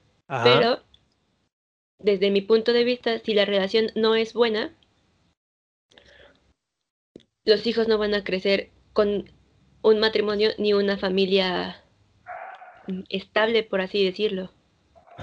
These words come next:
Speaker 1: Ok.
Speaker 2: O sea, pon tú que yo lo perdono, pero, pues, separados.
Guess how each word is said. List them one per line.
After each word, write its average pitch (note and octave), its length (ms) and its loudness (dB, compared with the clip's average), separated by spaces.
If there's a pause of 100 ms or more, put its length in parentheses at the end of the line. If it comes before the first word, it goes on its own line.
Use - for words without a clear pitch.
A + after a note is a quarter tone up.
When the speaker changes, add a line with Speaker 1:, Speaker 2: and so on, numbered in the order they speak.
(320)
Speaker 1:
Ok. B2+ 200 -10 (2500)
Speaker 2:
O - 40 -14
sea, G#3 120 -8
pon A#3 140 -4
tú - 160 -4
que A#3 140 0
yo A3+ 100 0
lo A#3 160 -2
perdono, G3+ 480 -4 (1300)
pero, F#3+ 300 -2
pues, F3+ 140 -6
separados. F3+ 720 -4